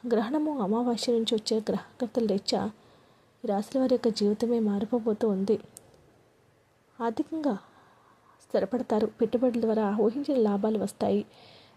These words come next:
వాహనాలను కొనుగోలు చేస్తారు. వాహనం లేదా ఇంటి కోసం ఎక్కువ ఖర్చు చేస్తూ ఉంటారు. కుటుంబ పరంగా కూడా మంచి ఫలితాలు వస్తాయి.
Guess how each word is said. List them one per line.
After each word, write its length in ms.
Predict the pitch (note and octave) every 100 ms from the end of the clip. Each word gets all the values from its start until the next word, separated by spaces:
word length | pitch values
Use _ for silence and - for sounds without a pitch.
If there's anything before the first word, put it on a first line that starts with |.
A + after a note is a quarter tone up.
| -
వాహనాలను 460 | A3 A#3 D#4 D#4+
కొనుగోలు 420 | D#4+ G3 G#3+ A3+ A3+ A#3
చేస్తారు. 440 | G#3+ A3 G#3 A#3 - _ -
వాహనం 360 | G#3 G3+ B3+ A#3+
లేదా 180 | A3+
ఇంటి 180 | G#3+ G#3
కోసం 260 | B3+ C4 C4
ఎక్కువ 320 | G3+ - D4 - -
ఖర్చు 320 | A3 G#3+ - A#3+
చేస్తూ 240 | - B3
ఉంటారు. 340 | G#3 G#3+ G#3+
కుటుంబ 360 | G#3+ C#4+ E4 D#4
పరంగా 360 | - C4 A3 A3
కూడా 200 | G#3 A3
మంచి 260 | G#3 G#3 -
ఫలితాలు 320 | B3+ C4 B3
వస్తాయి. 400 | G3 - G#3 G#3